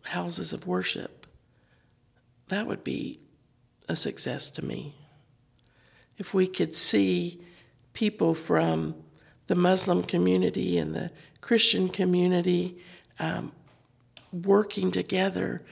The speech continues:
to end hunger and homelessness and all the, the education problems that we have,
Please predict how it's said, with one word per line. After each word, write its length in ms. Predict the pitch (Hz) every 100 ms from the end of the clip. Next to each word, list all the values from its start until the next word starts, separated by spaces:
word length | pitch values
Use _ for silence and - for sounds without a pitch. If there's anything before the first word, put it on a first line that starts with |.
| - _ -
to 160 | -
end 360 | 185 170 165 - -
hunger 640 | - 196 185 170 165 156 - - -
and 160 | - 160
homelessness 1040 | 202 202 202 180 170 - - - - - - - - _ -
and 340 | 165 131 - - - _ _ _
all 300 | - 202 208
the, 320 | 190 - - - - _ _ _ _ _
the 220 | - - - -
education 680 | 196 208 - 202 - 196 185
problems 640 | - 175 180 - - -
that 160 | - -
we 120 | -
have, 280 | 160 - -